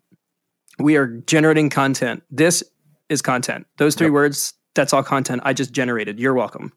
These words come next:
Speaker 2: You did. You did. We're not even charging for it. Speaking of,
Speaker 1: Nope.
Speaker 2: if anyone's, uh, hit the Patreon, you'll notice that nobody's hit the Patreon, but it's
Speaker 1: Yeah.
Speaker 2: cool. We love you anyway. Um,
Speaker 1: Yep.
Speaker 2: but we would love your support if you feel so inclined.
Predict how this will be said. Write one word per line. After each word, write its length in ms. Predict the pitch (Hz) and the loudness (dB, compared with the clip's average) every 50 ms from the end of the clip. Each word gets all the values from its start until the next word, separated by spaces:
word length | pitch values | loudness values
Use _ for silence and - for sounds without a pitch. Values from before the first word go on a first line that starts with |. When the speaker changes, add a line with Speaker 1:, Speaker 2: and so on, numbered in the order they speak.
| _ _ | _ _
Speaker 2:
You 100 | - 92 | -14 -12
did. 280 | 90 - 92 98 90 - - _ _ _ _ _ | -8 -4 -4 -4 -4 -6 -12 _ _ _ _ _
You 80 | - 98 | -8 -6
did. 260 | 95 - 101 101 92 | -4 -2 -4 -2 -2
We're 120 | 104 131 147 | 0 0 2
not 120 | 135 113 | 2 2
even 120 | 101 98 | 0 -2
charging 280 | - - 110 120 127 117 | -2 -2 -2 -2 -2 -4
for 220 | - - 98 95 | -2 -2 -2 -2
it. 80 | - - | -4 2
Speaking 240 | - 220 190 185 170 | 4 6 6 8 8
of, 80 | 160 | 8
Speaker 1:
Nope. 100 | 135 120 | 6 6
Speaker 2:
if 140 | 120 - - | 4 2 4
anyone's, 320 | 143 143 147 143 131 120 131 | 4 6 6 4 4 4 2
uh, 160 | 127 123 113 | 2 2 2
hit 140 | 139 139 - | 0 -2 -2
the 60 | 123 | 0
Patreon, 560 | - 135 135 - - 123 110 101 98 98 98 - - - - - - - - _ _ | 0 0 0 2 2 2 2 4 2 0 -2 -6 -16 -20 -20 -20 -20 -20 -20 _ _
you'll 100 | - 104 | -4 -2
notice 240 | 104 104 101 101 98 - | -2 0 0 -2 -2 -4
that 240 | - 92 90 - - | -6 -6 -6 -6 -6
nobody's 260 | 104 92 95 92 87 | -6 -4 -2 -4 -4
hit 80 | - 107 | -4 -6
the 80 | - - | -6 -4
Patreon, 500 | - 113 117 - - 98 87 87 87 - | -4 -2 -2 -2 -2 -2 -2 -2 0 0
but 240 | 208 208 - - - 123 | 0 0 0 -2 -2 -2
it's 140 | 135 123 - | -2 0 2
Speaker 1:
Yeah. 60 | 240 | 6
Speaker 2:
cool. 160 | 240 208 147 | 6 6 8
We 100 | 127 143 | 8 6
love 160 | 147 147 151 | 6 6 6
you 80 | 170 170 | 6 6
anyway. 380 | 156 139 120 107 107 113 - - | 6 6 4 4 2 2 0 -2
Um, 260 | 135 117 113 110 110 | 0 0 2 2 4
Speaker 1:
Yep. 120 | 156 165 | 4 4
Speaker 2:
but 80 | 139 139 | 4 4
we 120 | 185 202 | 4 4
would 180 | 202 202 208 170 | 4 4 6 6
love 160 | 160 139 120 | 4 4 2
your 120 | 113 107 | 0 -6
support 400 | - - 107 - - 90 90 - - | -8 -8 -10 -8 -6 -6 -6 -6 -8
if 140 | 101 - - | -10 -6 -6
you 180 | 104 98 92 - _ _ _ | -6 -6 -6 -10 _ _ _
feel 240 | - - 95 82 82 | -8 -6 -6 -6 -6
so 140 | - - - | -8 -10 -12
inclined. 320 | - - - - - - | -10 -10 -10 -12 -12 -14